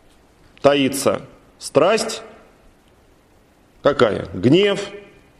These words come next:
зависть, злоба, то это выражается и в словах, и в действиях. Чаще всего так и бывает,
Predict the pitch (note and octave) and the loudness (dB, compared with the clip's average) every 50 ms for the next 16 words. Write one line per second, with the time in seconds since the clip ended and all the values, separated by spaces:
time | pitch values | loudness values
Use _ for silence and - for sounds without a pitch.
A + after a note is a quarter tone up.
0 | _ - A2 F#2 A2 D3 E3+ E3+ D#3 D#3 D#3+ - - - - - - - - _ | _ -14 -2 0 2 2 4 2 2 0 0 -2 -4 -10 -14 -18 -20 -20 -20 _
1 | _ _ _ _ _ _ - G2 F#2 G2+ B2 D#3 E3+ D#3+ C#3 D3 C3+ C3 C3 - | _ _ _ _ _ _ -12 -6 0 4 4 4 4 2 2 0 0 -2 -4 -8
2 | - - - _ _ _ _ _ _ _ _ _ _ _ _ _ _ _ _ _ | -14 -20 -20 _ _ _ _ _ _ _ _ _ _ _ _ _ _ _ _ _
3 | _ _ _ _ _ _ _ _ _ - F3+ G#3 A#3 B3 - B2 - D3 F3 G#3+ | _ _ _ _ _ _ _ _ _ 2 2 4 4 2 0 0 2 2 2 2
4 | A3 - E3+ D3+ C#3+ C#3+ C3+ C3 C3 A#2+ C#3 F#3 G#3 G3+ E3 - - F3+ - - | 4 4 4 4 6 4 4 2 4 4 4 4 4 2 -2 -2 -2 -2 0 0
5 | D3+ E3 - - - B2+ B2 A#2+ A2+ C#3+ F#3+ G#3 - - - - E3+ E3+ D3 B2 | 0 0 0 0 2 2 2 4 4 4 2 2 0 -4 -4 -2 0 0 0 0
6 | G#2 G2+ A#2+ B2+ B2 B2 B2+ - - G#2+ G#2+ G2+ G2 - - - - _ _ _ | 0 2 2 2 2 0 -4 -6 -4 -2 -2 -2 -2 -6 -10 -18 -20 _ _ _
7 | _ _ _ _ _ _ _ _ _ _ _ _ - - - G3 A3 G3 - F#3 | _ _ _ _ _ _ _ _ _ _ _ _ -2 0 2 2 2 2 2 0
8 | E3+ F3+ - - E3+ D#3 D#3 E3 D3+ D#3+ - D#3 F3+ F3+ F3+ E3 D3 C3+ D3+ C#3 | 0 2 2 2 2 4 4 2 2 2 2 0 0 2 0 0 2 2 2 4
9 | A2+ A2+ G2+ F2+ F#2 - | 2 2 2 0 -4 -8